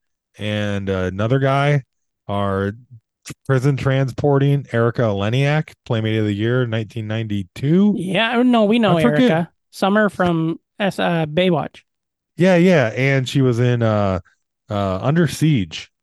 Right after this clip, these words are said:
Speaker 2: Yeah. What's that
Speaker 1: With
Speaker 2: movie called with her and
Speaker 1: Rounders?
Speaker 2: Erica? No.
Speaker 1: No. Erica
Speaker 2: I didn't know
Speaker 1: Eleniak,
Speaker 2: Dennis
Speaker 1: Tom
Speaker 2: Hopper directed
Speaker 1: Berenger
Speaker 2: that.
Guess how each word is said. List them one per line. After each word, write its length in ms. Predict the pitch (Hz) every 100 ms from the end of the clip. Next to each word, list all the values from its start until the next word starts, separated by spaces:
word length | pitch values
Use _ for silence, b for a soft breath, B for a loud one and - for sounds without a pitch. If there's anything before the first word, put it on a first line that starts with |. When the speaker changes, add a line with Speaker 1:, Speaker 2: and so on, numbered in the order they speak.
| _ _ _
Speaker 2:
Yeah. 200 | 339 359 - _ _ _ _ _ _ _ _ _ _ _
What's 160 | 254 262
that 100 | 294
Speaker 1:
With 60 |
Speaker 2:
movie 180 | 285 285
called 420 | 220 269 247 156
with 140 | 165 170
her 340 | 180 180 175
and 80 | 175
Speaker 1:
Rounders? 480 | 143 175 220 269 123
Speaker 2:
Erica? 140 | - - _ _ _ _ -
No. 260 | 143 -
Speaker 1:
No. 440 | 104 101 98 98 - _ _ _ _ _ _ _ _ _ _ _ _ _ -
Erica 500 | 120 135 135 147 135
Speaker 2:
I 80 | 127
didn't 160 | - 127
know 100 | -
Speaker 1:
Eleniak, 80 |
Speaker 2:
Dennis 220 | 123 202 -
Speaker 1:
Tom 120 | 123
Speaker 2:
Hopper 160 | -
directed 420 | 165 117 190 120 113
Speaker 1:
Berenger 260 | 147 123
Speaker 2:
that. 120 | 120